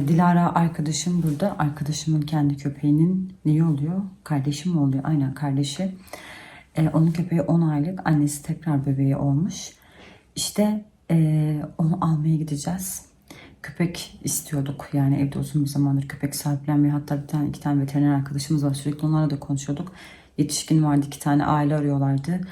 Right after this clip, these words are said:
Ee, olmadı kısmet bir şekilde. Hani ya bizim zamanımız uymadı ya onların, ee, başkalarına verdiler falan. Şimdi bir tane var. Bebek istiyordum. Bir de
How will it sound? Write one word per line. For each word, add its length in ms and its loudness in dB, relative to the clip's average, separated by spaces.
Ee, 240 -2
olmadı 680 6
kısmet 520 0
bir 40 -2
şekilde. 420 -2
Hani 380 2
ya 140 2
bizim 260 6
zamanımız 500 4
uymadı 300 2
ya 160 0
onların, 500 4
ee, 300 4
başkalarına 540 2
verdiler 440 0
falan. 320 -2
Şimdi 320 0
bir 100 -4
tane 320 -2
var. 520 -8
Bebek 300 -2
istiyordum. 540 -4
Bir 80 -4
de 60 -2